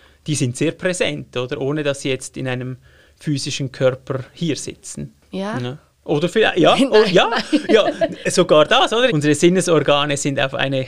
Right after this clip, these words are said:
Speaker 1: eine gewisse Wellenlänge eingestellt und was
Speaker 2: Das
Speaker 1: darunter
Speaker 2: stimmt.
Speaker 1: und darüber ist, ist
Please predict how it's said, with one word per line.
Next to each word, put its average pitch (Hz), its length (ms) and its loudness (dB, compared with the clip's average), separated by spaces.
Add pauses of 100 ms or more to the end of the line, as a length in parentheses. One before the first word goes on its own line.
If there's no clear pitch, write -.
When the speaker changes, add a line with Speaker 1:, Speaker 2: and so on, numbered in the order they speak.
Speaker 1:
eine 135 220 -6
gewisse 131 480 -4
Wellenlänge 165 540 0
eingestellt 160 720 -2
und 120 140 -6
was 120 180 -4
Speaker 2:
Das 196 140 2
Speaker 1:
darunter 151 160 2 (160)
Speaker 2:
stimmt. 143 60 4
Speaker 1:
und 131 140 -2
darüber 151 400 0
ist, - 320 -6
ist - 280 -8